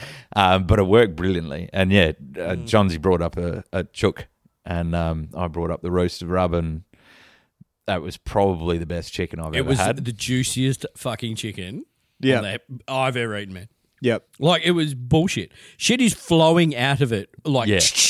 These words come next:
Speaker 2: on the fire, and we cut it up, and shit's flowing out of it like a
Speaker 1: Yeah.
Speaker 2: fucking,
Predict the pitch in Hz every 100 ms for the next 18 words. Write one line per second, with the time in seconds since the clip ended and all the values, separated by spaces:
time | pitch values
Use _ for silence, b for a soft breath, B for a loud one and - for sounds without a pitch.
0 | - - - - - 175 151 127 135 117
1 | 123 B B B _ 175 180 151 180 165
2 | 165 135 - 196 - - - 156 165 160
3 | 143 127 143 131 117 120 - 147 110 -
4 | 147